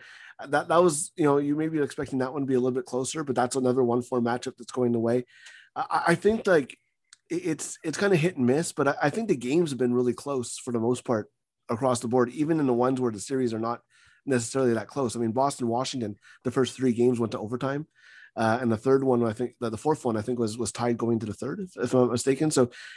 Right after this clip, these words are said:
I mean, yeah, it, it's gonna be a, a, they're gonna be a close series. And the, the fun thing about this, this playoffs format is that there's gonna be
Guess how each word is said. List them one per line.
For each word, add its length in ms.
I 120
mean, 100
yeah, 220
it, 100
it's 380
gonna 180
be 140
a, 160
a, 140
they're 120
gonna 140
be 80
a 20
close 280
series. 300
And 140
the, 120
the 120
fun 220
thing 160
about 260
this, 360
this 140
playoffs 420
format 380
is 100
that 140
there's 160
gonna 220
be 360